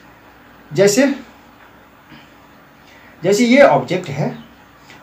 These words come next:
तो आपको पता करना है कि इसमें जो है कौन कौन सा material use हुआ है। जितना भी, जो भी मटेरियल यूज हुआ है, वो अलग-अलग material से मिलके जो है ये मार्कर बना, तो मार्कर जो है एक object है। और इसमें जो भी चीज़ हमने यूज किया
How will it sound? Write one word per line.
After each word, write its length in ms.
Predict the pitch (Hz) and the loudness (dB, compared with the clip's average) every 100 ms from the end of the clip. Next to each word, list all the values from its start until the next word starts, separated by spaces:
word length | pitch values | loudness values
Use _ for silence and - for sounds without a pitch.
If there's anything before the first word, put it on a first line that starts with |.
| - - - | -20 -20 -6
तो 100 | 240 | -2
आपको 460 | - 175 - - 240 | 0 0 -2 -8 -8
पता 240 | 147 160 | -4 -2
करना 220 | 185 185 | -2 -2
है 60 | 185 | -2
कि 120 | 185 | -4
इसमें 260 | 151 180 180 | -8 -8 -6
जो 100 | 180 | -4
है 80 | |
कौन 140 | 139 156 | -4 -4
कौन 180 | 175 156 | -4 -4
सा 100 | 143 | -4
material 520 | 131 123 131 247 - - - - 113 | -4 -4 -4 -4 -6 -16 -20 -20 -18
use 140 | 110 | -18
हुआ 220 | 104 104 - | -18 -20 -20
है। 180 | - - - _ 135 117 - | -20 -20 -20 _ -20 -20 -18
जितना 320 | 240 220 202 | -14 -8 -4
भी, 120 | 156 127 | -4 -4
जो 220 | 196 240 | -4 -4
भी 80 | 147 | -2
मटेरियल 400 | 120 117 110 107 | -2 -4 -10 -12
यूज 220 | 104 101 101 | -14 -16 -18
हुआ 80 | 104 | -18
है, 280 | - - _ _ - - - - - | -20 -20 _ _ -20 -20 -20 -20 -8
वो 320 | 180 294 262 - | -2 -2 -4 -2
अलग-अलग 360 | 180 220 220 160 | 0 2 2 0
material 320 | 147 196 220 | 0 -2 -6
से 140 | 151 | -4
मिलके 260 | 147 165 190 | -4 -4 -6
जो 100 | 175 | -4
है 100 | 139 | -4
ये 80 | 123 | -4
मार्कर 380 | 120 - 196 | -4 -4 -4
बना, 200 | 180 202 226 | -4 -4 -4
तो 120 | 160 | -4
मार्कर 640 | 127 127 160 151 - 254 | -4 -2 -2 -4 -2 -2
जो 140 | 254 262 | 0 -2
है 100 | 240 | -2
एक 240 | 208 - | -2 -6
object 460 | 131 120 113 104 104 | -10 -10 -10 -16 -16
है। 260 | - - - _ _ _ _ _ - - - - | -20 -20 -20 _ _ _ _ _ -20 -20 -20 -12
और 220 | 127 151 165 | -2 -2 -2
इसमें 360 | - 202 175 | -8 -4 -2
जो 140 | 160 214 | 0 -2
भी 100 | 196 | -2
चीज़ 220 | 175 151 | -4 -2
हमने 200 | 143 131 | 0 -2
यूज 400 | 120 208 220 - | -2 -4 -4 -4
किया 300 | 139 110 101 | -4 -4 -4